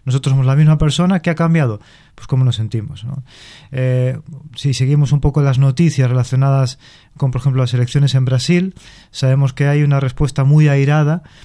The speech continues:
de los seguidores de, de Bolsonaro, ¿no? Que es el, el candidato que no ganó las elecciones, o bien los detractores de Lula, que parece que son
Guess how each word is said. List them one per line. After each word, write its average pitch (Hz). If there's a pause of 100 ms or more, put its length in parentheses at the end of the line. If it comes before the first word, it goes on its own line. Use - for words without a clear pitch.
(240)
de 127
los 143
seguidores 131
de, 117
de 117
Bolsonaro, 123
¿no? 135
Que 120
es -
el, 113 (320)
el 120
candidato 123
que 127
no 135
ganó 127
las 123
elecciones, 147 (320)
o 135
bien 147
los 160
detractores 131
de 151
Lula, 147
que 127
parece 127
que 123
son 135